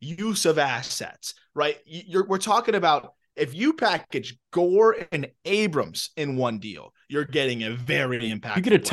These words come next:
Speaker 2: top twenty player in the game. You just don't get the, a, a top three player in the game.
Speaker 1: So that's my thing. So then you also, at this point, package a James Wood, who they knew was, was heading into top fifteen prospect territory.
Speaker 2: Package
Speaker 1: And a
Speaker 2: Wood,
Speaker 1: Harlan
Speaker 2: Hassel,
Speaker 1: Susana.
Speaker 2: and Susana. You get another top twenty player.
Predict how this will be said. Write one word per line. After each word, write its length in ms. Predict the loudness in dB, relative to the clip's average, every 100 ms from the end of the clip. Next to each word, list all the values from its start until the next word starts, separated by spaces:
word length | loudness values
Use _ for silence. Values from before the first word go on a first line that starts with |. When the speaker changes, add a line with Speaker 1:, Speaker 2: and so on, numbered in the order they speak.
| 6
Speaker 2:
top 80 | 6
twenty 260 | 8 8 8
player 300 | 6 6 6
in 80 |
the 60 | 4
game. 280 | 4 4 4
You 100 | 2
just 200 | 0 2
don't 180 | 2 4
get 260 | 0 0 -8
the, 340 | -4 -2 0
a, 260 | -2 -2 -4
a 20 |
top 320 | -2 -2 -2 2
three 260 | 4 4 4
player 340 | 0 -2 -2
in 100 | -6
the 60 | -8
game. 140 | -8
Speaker 1:
So 200 | -4 -2 0
that's 320 | 0 0 -2 -2
my 280 | 2 2 0
thing. 320 | -6 -14 -8
So 220 | -6 -4
then 200 | -4 -4
you 120 | -2
also, 480 | 2 2 2 -2 -2 -2
at 140 | -2
this 140 | -2 -2
point, 240 | -4 -4
package 360 | -6 -8 -8 -8
a 60 |
James 420 | -8 -4 -4 -2
Wood, 200 | 0 -2
who 120 | 0 2
they 180 | 2
knew 240 | 4 2 4
was, 220 | 2 2
was 200 | -2 -2
heading 300 | 0 -2 -2
into 380 | -4 -4 -6 -6 _ -4
top 260 | 0 0 -2
fifteen 380 | -4 -4 -8 -2
prospect 560 | -2 -2 -4 -8 -4
territory. 460 | -2 -2 -4 -6 -2
Speaker 2:
Package 300 | 0 4 4
Speaker 1:
And 20 |
a 40 |
Speaker 2:
Wood, 300 | 8 12 12
Speaker 1:
Harlan 0 |
Speaker 2:
Hassel, 240 | 10 6 4
Speaker 1:
Susana. 200 | 6 6
Speaker 2:
and 80 | 6
Susana. 540 | 4 4 4 2 4 2
You 160 | 2
get 120 | 4
another 360 | 4 6 4 2
top 260 | 0 -4 -2
twenty 220 | -8 -6
player. 320 | -8 -8